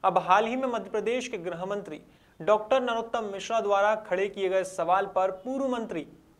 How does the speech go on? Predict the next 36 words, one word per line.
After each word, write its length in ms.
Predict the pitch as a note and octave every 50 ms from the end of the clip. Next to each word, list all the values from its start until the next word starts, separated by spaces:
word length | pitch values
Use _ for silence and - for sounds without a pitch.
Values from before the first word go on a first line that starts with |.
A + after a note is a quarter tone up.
| _
और 160 | E3+ E3 E3+ E3
कांग्रेस 480 | E3+ F3+ E3 E3 E3+ F#3 G#3 G3+ G3+
के 120 | - - F3+
वरिष्ठ 400 | D3+ D3+ E3 G#3+ A3 G#3+ - A3
नेता 420 | G#3 F#3+ F3 F3+ - - - - _ _ _ _ _ _ -
सज्जन 380 | - G#3+ G#3+ G3+ A3+ C#4 C#4
सिंह 200 | B3 C4 C#4 B3
वर्मा 300 | G#3+ G#3+ G#3+ A3 A3+ A3+
ने 160 | G#3+ A3+ B3 B3
पलटवार 540 | - - F3+ F#3 F3+ F#3 F#3+ G3+ G3+ F#3+
किया 240 | F3 - D#3+ D3+ D3
है। 200 | C3+ - - - _ _ _ _ _ _ _ _ _ _
विधानसभा 540 | E3 E3+ F#3+ G#3 A#3 A3+ - B3 B3 C4+ C4
स्थगित 400 | C4 C4+ - A#3 A3+ C4+ C4 -
होने 200 | A#3 A#3 A#3 A#3+
के 80 | A3+ A3+
बाद 340 | G#3 G#3 A3 A#3+ A3+ - - -
कांग्रेस 440 | G#3+ G#3+ G#3+ A#3 C4 C4+ C4 -
कार्यालय 400 | - A3+ G#3 G3+ G#3 G#3 G#3+ G#3+
पहुंचे 360 | G#3 G#3 G3 F#3+ F#3 F#3+ G#3+ G#3
सज्जन 380 | G#3 F#3+ F3 E3 F3 G3 G3
सिंह 200 | F#3 - F#3 F3
वर्मा 280 | D#3+ E3+ F3 G3 G#3+ A3+
ने 80 | A3+
कहा 240 | A3 A3+ G#3 F#3+ A3+ B3+ - - - - _ _ _ _ _
कि 100 | G3+ F#3
हिंदुत्व 460 | F#3+ G3+ G3 B3+ C4+ C4 - B3+ C4
शब्द 320 | B3 - A3+ G#3+ G3+ G3
भारतीय 500 | A3+ - - - E3 F3+ G3+ G#3 - A3+
जनता 300 | F#3+ G3+ G3 G3 F#3 G3
पार्टी 540 | F#3 F#3+ F#3 E3+ E3+ E3 G#3 A3 A3+ - - - _ _
और 120 | F3+ F#3 F3+
संघ 280 | F3+ - F#3+ F#3 F#3+
की 180 | G3 F#3+ G#3+ G3+
देन 260 | E3 D3 E3 E3+ F3
है। 180 | D#3 C3 -